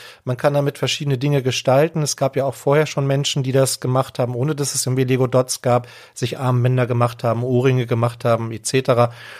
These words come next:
Und jetzt auch so ein bisschen, mh, gab's ja dann diese Sachen, wo man so Stifteboxen und sowas. Also ich glaub, die Grundidee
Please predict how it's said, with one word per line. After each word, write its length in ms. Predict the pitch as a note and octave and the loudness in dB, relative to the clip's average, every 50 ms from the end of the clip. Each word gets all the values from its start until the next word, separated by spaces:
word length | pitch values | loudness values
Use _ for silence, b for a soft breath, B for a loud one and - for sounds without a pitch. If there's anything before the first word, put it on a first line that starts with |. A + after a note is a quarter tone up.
| B B B B B | B B B B B
Und 240 | - B2+ A2+ A#2 A#2 | -6 -4 -4 -2 0
jetzt 220 | C3 A#2+ A#2+ - | -2 -2 -2 -2
auch 180 | - A#2+ A#2 A#2 | -2 -2 -2 -2
so 160 | - - C3 | -2 -2 0
ein 60 | A#2 | 0
bisschen, 920 | A2 B2+ A#2+ - B2+ A#2 A#2 A2+ A2 A2 A2+ A#2 A2+ A2 A2 A2 A2+ A2+ A2 | 0 0 0 2 2 2 2 0 -2 -4 -8 -6 -6 -4 -2 -2 -2 -2 -4
mh, 60 | G#2+ - - | -4 -4 -2
gab's 220 | - A#2+ A#2 - | -2 0 0 0
ja 80 | B2+ A2+ | 0 0
dann 140 | A2+ A2 | -2 -2
diese 200 | G#2+ A2 G#2+ G#2+ | -4 -4 -4 -2
Sachen, 300 | G2 A2+ A#2 A2+ C3+ A#2+ | 0 0 0 0 0 -2
wo 60 | A2 G#2+ | -2 -2
man 240 | G#2+ G#2+ G#2+ G#2 - B B B B B | -2 -2 -4 -6 -8 B B B B B
so 100 | - A#2+ | -4 -2
Stifteboxen 840 | - - D#3+ D#3+ - - C#3+ B2+ A#2+ B2 B2+ - - - - B2 A#2 | 0 2 0 0 0 0 -2 2 2 2 2 2 -2 -4 -2 -2 0
und 120 | A2+ A#2 | 0 -2
sowas. 360 | B2 A#2+ A2 A2+ A#2 A#2 A#2 B B B B B B B B | -2 -2 0 0 0 0 -2 B B B B B B B B
Also 120 | C#3 B2 C3+ | -6 -4 -4
ich 80 | C3 | 0
glaub, 200 | - E3 F3 E3+ | 2 2 2 2
die 140 | - E3 C#3 | 0 -8 -6
Grundidee 720 | B2 A#2+ C#3 F#3+ A#3 - D#3 C3 A#2 B2+ C3 C#3 C3+ b | 0 2 2 2 2 0 -2 -2 0 0 0 0 -2 b